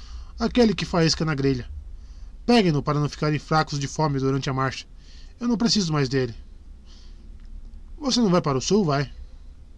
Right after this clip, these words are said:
"Vou sim. Vou", pensou. "E depressa. Preciso avisar o tolo do bruxo,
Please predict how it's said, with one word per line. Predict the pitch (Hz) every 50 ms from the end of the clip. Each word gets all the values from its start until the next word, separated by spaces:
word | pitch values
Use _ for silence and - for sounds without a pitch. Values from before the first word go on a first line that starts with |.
| - - - - - - - - - - - - - - - - - - - - -
"Vou | - 254 254 240
sim. | - - 185 180 170 - - - - - - - - - - - - - - - -
Vou", | - 156 175 160 135 113 - - - -
pensou. | - 143 131 - - 135 127 117 - - - - - - - - - -
"E | 214
depressa. | 180 196 - - 151 151 139 - - - - - - - - - - - - -
Preciso | - 160 135 - 185 180 170
avisar | 143 139 135 147 147
o | 139
tolo | - - 160 151 156
do | 151 143
bruxo, | 147 131 143 147 143 - - -